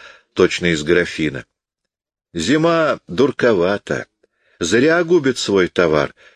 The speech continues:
напрасно старается. Ей не удастся нас подмочить,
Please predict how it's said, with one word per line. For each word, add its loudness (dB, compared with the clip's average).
напрасно 0
старается. -2
Ей 2
не -4
удастся -2
нас -2
подмочить, -6